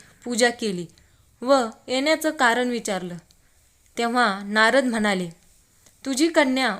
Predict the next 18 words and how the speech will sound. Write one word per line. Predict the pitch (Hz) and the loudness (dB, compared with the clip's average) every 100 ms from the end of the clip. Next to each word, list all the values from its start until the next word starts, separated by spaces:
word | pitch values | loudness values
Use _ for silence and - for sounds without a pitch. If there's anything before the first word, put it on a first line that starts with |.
| - | -8
उपवर | 254 269 285 294 | -4 2 2 2
झाली | 233 214 202 | 0 -2 -2
आहे, | 185 180 - _ _ _ _ _ _ _ | -2 -6 -14 _ _ _ _ _ _ _
ती | 285 277 233 - | 0 0 -2 -8
विष्णूला | 226 247 - 254 277 | -4 -2 0 2 2
द्यावी. | 262 226 170 160 - _ _ _ _ _ _ - | 2 0 -2 -8 -16 _ _ _ _ _ _ -4
तो | 349 | -2
तिचा | 370 302 302 285 233 233 - | 0 -2 2 0 0 -6 -8
योग्य | 226 302 269 285 | -2 -2 0 -2
नवरा | 247 214 208 | -2 -2 -2
आहे. | 190 175 160 - _ - - - _ _ _ | -2 -6 -14 -18 _ -20 -20 -20 _ _ _
त्यांनीच | 233 226 226 277 | -2 -2 -2 -4
मला | 247 254 269 240 196 - | -2 2 2 0 -4 -10
तुझकडे | 269 277 339 277 226 170 - - _ - | -6 -4 0 0 0 -4 -10 -20 _ -6
मागणी | 220 226 226 302 | -2 0 0 -2
करण्यास | 320 269 247 226 214 - _ | 0 0 0 -2 -4 -10 _
पाठविलं | - 220 233 214 214 | -4 -2 -2 -4 0
आहे, | 208 185 | 0 -2